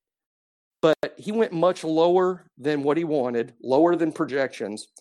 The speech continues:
And the knock on him, now check it, the knock on him, why he went twenty-fourth and twenty-fifth,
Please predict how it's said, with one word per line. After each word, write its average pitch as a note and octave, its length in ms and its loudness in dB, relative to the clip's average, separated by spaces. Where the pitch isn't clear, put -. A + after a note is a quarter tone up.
And C#3 180 0
the D3 60 4
knock A#3 380 4
on C#3 180 2
him, C3 140 -6
now C3 160 -6
check C4 200 -12
it, C3+ 140 -16
the D3 80 2
knock G3+ 340 0
on C#3 140 4
him, B2 100 -6
why C#3+ 240 2
he D#3 60 0
went D#3+ 220 -6
twenty-fourth F3 500 -6
and D#3 100 -8
twenty-fifth, F3+ 440 -10